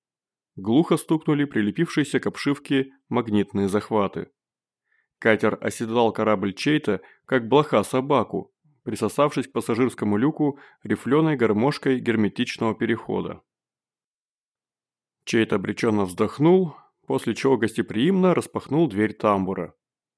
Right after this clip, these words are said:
Гостей было трое. «Таможенная служба системы Лориан», представился старший по званию.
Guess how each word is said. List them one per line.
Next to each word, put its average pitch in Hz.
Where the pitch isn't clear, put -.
Гостей 196
было 135
трое. 98
«Таможенная 104
служба 151
системы 160
Лориан», 113
представился 143
старший 107
по 110
званию. 95